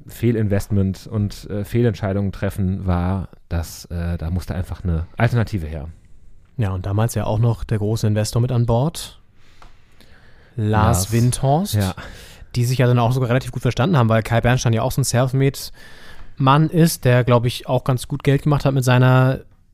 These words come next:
Speaker 2: mit seinem Business und so. Ich weiß nicht, was der kennt, irgendwie Werbefirma, glaub ich, oder so. Auf jeden Fall ist der sehr erfolgreich und ist ja aus dieser Ultraszene entschlüpft und sympathisiert auch, glaub ich, mit dem. Das hat ihm wahrscheinlich auch sehr geholfen, aber mittlerweile eben auch in anderen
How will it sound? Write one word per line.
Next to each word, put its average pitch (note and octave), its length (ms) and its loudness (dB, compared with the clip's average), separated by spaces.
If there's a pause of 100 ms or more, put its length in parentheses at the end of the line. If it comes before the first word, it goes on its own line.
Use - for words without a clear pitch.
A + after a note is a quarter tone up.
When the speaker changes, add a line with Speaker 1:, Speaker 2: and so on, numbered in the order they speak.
(100)
Speaker 2:
mit B2+ 120 0
seinem A#2+ 160 4
Business C3 300 4
und C#3+ 100 4
so. C3+ 240 4
Ich C#3+ 100 -2
weiß B2 140 -2
nicht, A2 80 2
was G#2 80 -2
der G2+ 80 0
kennt, G2+ 140 -4
irgendwie G2+ 260 0
Werbefirma, F#2+ 440 -2
glaub F2+ 140 -6
ich, F#2 60 -6
oder F2+ 120 -6
so. A#2 120 0 (800)
Auf A#2 100 0
jeden B2+ 120 6
Fall B2+ 180 2
ist - 180 -8
der B2 120 6
sehr A2+ 160 4
erfolgreich B2+ 500 2
und B2 340 0 (600)
ist C3+ 140 2
ja C3+ 80 4
aus B2+ 80 2
dieser A2+ 380 4
Ultraszene B2+ 920 4 (1300)
entschlüpft - 800 0
und A#2 300 0 (880)
sympathisiert A#2+ 460 4
auch, - 100 -2
glaub C#3 100 2
ich, C3 40 2
mit C3 80 0
dem. C3 100 4
Das A2+ 100 2
hat A#2 80 0
ihm A2 100 0
wahrscheinlich G#2+ 220 2
auch G2+ 60 2
sehr G#2 120 0
geholfen, A2 320 2
aber G2+ 180 0
mittlerweile G2+ 420 -2
eben G2 160 -4
auch A2 100 -4
in A2 120 -4
anderen G#2 240 0